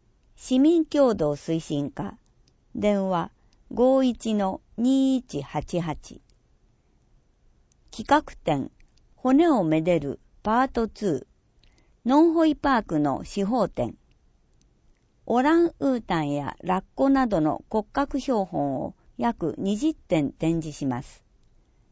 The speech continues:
九月十二日土曜から十月四日日曜。解説会があります。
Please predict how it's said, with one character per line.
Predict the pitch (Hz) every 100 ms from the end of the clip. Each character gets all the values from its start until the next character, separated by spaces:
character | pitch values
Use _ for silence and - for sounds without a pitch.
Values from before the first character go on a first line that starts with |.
| _ _ -
九 | 330
月 | 294 208 - 147
十 | 139 180 208
二 | 196 180
日 | 170 160 151 117
土 | 165 180
曜 | 226 196 - _
か | - 135
ら | 123 - _ _ _ -
十 | 226 277
月 | 285 254 247 226
四 | 208 196 _
日 | 175 160 -
日 | 175 160 - 208
曜。 | 156 - - _ _ _ _ _ _ _ _ _ _ _ _ _ -
解 | 285 320
説 | - 311 - -
会 | 165 151
が | 139 127 -
あ | 151
り | 143
ま | 135 127
す。 | -